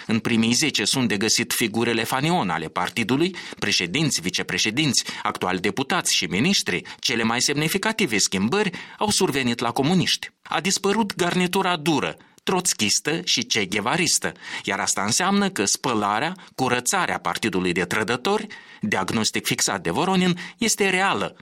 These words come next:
nu mimată. Eliminarea extremiștilor, susțin unii comentatori, anticipează strategiile postelectorale ale P C R M,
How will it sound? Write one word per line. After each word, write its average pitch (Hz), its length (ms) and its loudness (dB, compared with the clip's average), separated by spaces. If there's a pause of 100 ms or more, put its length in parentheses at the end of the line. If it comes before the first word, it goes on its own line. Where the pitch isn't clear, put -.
(180)
nu 185 180 4
mimată. 90 580 0 (100)
Eliminarea 139 540 2
extremiștilor, 123 960 0
susțin 110 580 0
unii 107 260 2
comentatori, 175 680 0 (300)
anticipează 196 760 2
strategiile 131 760 2
postelectorale 110 1120 0
ale 92 220 -2
P 113 140 -2
C - 60 -2
R 170 180 2
M, 165 180 2